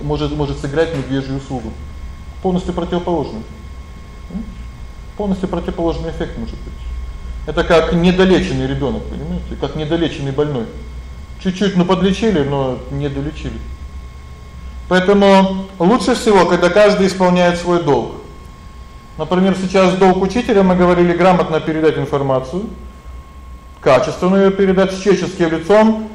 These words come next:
и посмотреть, чтоб мозги заработали, чтоб реально была оценка информации. И передать с человеческим лицом. Вот, вот это тот воспитательный эффект, ну, который реально передаётся.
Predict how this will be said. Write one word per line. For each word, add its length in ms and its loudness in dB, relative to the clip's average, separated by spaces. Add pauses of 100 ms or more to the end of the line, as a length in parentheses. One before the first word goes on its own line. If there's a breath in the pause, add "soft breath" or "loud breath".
(100)
и 80 2
посмотреть, 440 2
чтоб 200 2
мозги 280 0
заработали, 520 0 (460)
чтоб 260 -2
реально 320 6
была 240 6
оценка 340 -2
информации. 600 -6 (340 loud breath)
И 80 4
передать 560 4
с 40 -10
человеческим 500 2
лицом. 220 2
Вот, 120 4
вот 160 6
это 540 4 (320 loud breath)
тот 180 6
воспитательный 800 4
эффект, 340 4
ну, 80 2
который 340 2
реально 300 6
передаётся. 600 0